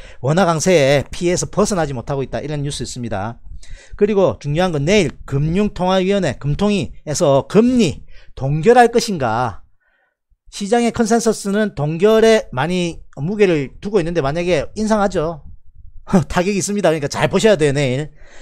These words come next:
자, 내일 선물 옵션, 아, 옵션 만기일입니다. 그래서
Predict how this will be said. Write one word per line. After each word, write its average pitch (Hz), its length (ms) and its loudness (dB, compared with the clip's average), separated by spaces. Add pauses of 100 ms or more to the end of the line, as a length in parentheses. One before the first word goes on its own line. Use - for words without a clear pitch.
(240)
자, 135 120 -4
내일 180 220 2
선물 202 260 0
옵션, 165 220 -6 (120)
아, 127 100 0
옵션 170 280 0
만기일입니다. 156 800 0 (800)
그래서 143 260 -6